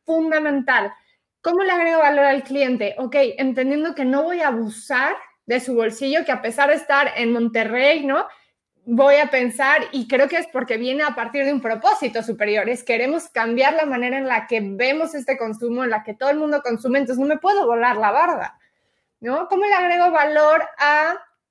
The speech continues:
la comunidad de donde opero? O sea, cuando hablamos de un modelo de negocio consciente, y si Terra Refill está aquí, es porque conocemos que son un modelo integral que trabaja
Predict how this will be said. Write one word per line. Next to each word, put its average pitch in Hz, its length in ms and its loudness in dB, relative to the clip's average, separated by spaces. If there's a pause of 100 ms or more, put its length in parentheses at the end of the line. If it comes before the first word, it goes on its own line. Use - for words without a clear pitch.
(480)
la 254 160 -4
comunidad 240 480 -4
de 277 100 -2
donde 233 280 -2
opero? 220 400 -4 (340)
O - 40 -20
sea, 226 320 -2
cuando 254 240 0
hablamos 311 320 0
de 370 80 -2
un 370 60 -2
modelo 320 260 2
de 277 80 0
negocio 233 360 -4
consciente, 233 680 -2
y 247 140 -4
si 247 200 -4
Terra 247 300 0
Refill 285 260 -6
está 294 260 -2
aquí, 254 480 -8 (300)
es - 220 -10
porque 294 340 0
conocemos 247 720 -2
que 233 100 -6
son 269 300 -2 (360)
un 294 160 2
modelo 254 440 2 (160)
integral 220 880 2
que 254 100 2
trabaja 247 720 -2